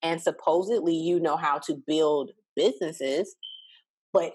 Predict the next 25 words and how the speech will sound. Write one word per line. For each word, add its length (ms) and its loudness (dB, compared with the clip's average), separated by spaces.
help 220 2
me 320 -4
build 320 4
a 260 0
business 460 2
around 480 4
what 220 6
I 220 6
want 320 0
to 120 0
do. 460 2
Don't 260 4
try 200 2
to 180 2
tell 240 4
me 340 -2
that 240 2
what 380 4
I 160 6
want 280 -2
to 140 -4
do 340 -2
doesn't 300 2
make 220 0
sense 400 -6